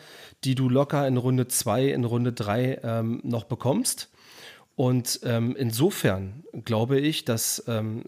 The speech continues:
so wie du es sagst, jetzt fällt uns Andrew Booth Junior in die Hände und, ähm, dann würde ich ihn auch nehmen. Ich nehme ihn wirklich mit Kusshand, weil er sehr gut zu uns passt. Er hat diese aggressive Spielweise, die wir brauchen. Er kann alleine auch bestehen gegen einen Wide Receiver und deshalb, ähm,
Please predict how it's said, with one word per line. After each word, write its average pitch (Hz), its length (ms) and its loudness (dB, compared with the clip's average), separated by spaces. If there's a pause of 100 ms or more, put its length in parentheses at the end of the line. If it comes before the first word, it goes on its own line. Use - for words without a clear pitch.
so 131 200 0
wie 180 80 4
du 185 100 2
es 180 120 0
sagst, - 540 0
jetzt 113 240 -4
fällt 139 200 0
uns 165 240 0
Andrew 139 360 0
Booth 127 280 -2
Junior 170 320 2
in 131 60 2
die 113 120 2
Hände 190 380 2 (580)
und, 127 460 2
ähm, 117 400 0
dann 127 180 2
würde 160 160 2
ich 170 120 -4
ihn 165 120 -4
auch 123 180 -4
nehmen. 156 380 4 (180)
Ich - 220 -4
nehme 143 180 4
ihn 151 120 4
wirklich 156 200 -4
mit 139 120 -2
Kusshand, 175 560 0
weil 123 120 2
er 127 200 2
sehr 139 160 2
gut 156 180 -6
zu - 80 -4
uns 127 160 0
passt. - 400 -2 (480)
Er 117 100 0
hat 143 140 2
diese 175 220 4
aggressive 156 440 2
Spielweise, 143 540 4
die 139 140 0
wir 127 80 2
brauchen. 135 500 2
Er 110 120 -2
kann 151 280 2
alleine 135 340 2
auch 131 120 -2
bestehen 123 500 2 (400)
gegen 127 320 6
einen 117 140 4
Wide 117 160 6
Receiver 120 560 2
und 113 180 -4
deshalb, 113 500 0
ähm, 107 440 0